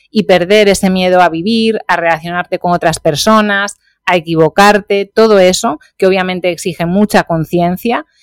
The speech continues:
yo creo que es la clave para querer tratarse bien a uno mismo. Y tratarse bien a uno mismo implica, por supuesto, para cada uno de forma diferente,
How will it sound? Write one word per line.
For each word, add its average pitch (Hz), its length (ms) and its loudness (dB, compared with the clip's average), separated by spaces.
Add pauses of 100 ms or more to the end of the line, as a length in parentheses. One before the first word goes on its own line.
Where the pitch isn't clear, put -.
(120)
yo 190 200 0
creo 202 180 2
que 196 80 0
es 190 120 -2
la 175 160 2
clave 208 480 0 (300)
para 175 260 2
querer 175 480 0 (240)
tratarse 185 460 0
bien 180 160 0
a 170 60 2
uno 165 200 0
mismo. 156 440 -6
Y 202 120 -4
tratarse 175 340 -2
bien 196 120 -6
a 190 40 -8
uno 185 120 -6
mismo 208 480 -4
implica, 185 420 -2
por 190 100 -2
supuesto, 185 480 -4
para 160 200 -2
cada 160 200 2
uno 185 140 0
de 180 60 -2
forma 180 240 -4
diferente, 190 600 -6